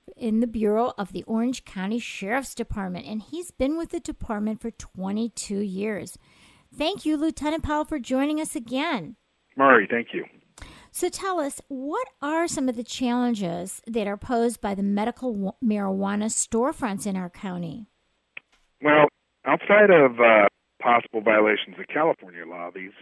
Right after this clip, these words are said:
Speaker 2: uh, these businesses have caused a number of adverse secondary effects.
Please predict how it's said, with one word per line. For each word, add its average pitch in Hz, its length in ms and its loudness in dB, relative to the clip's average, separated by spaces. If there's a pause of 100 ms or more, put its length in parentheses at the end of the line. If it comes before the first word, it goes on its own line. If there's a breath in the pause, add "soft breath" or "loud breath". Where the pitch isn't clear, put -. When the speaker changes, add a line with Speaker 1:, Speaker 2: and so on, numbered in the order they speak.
Speaker 2:
uh, 104 440 -6 (280)
these 131 200 -18
businesses 135 460 -8
have 107 200 -14
caused 104 300 0 (720)
a 113 60 -12
number 117 360 -2
of 98 80 -6
adverse 107 500 -2
secondary 87 500 -8
effects. - 420 -20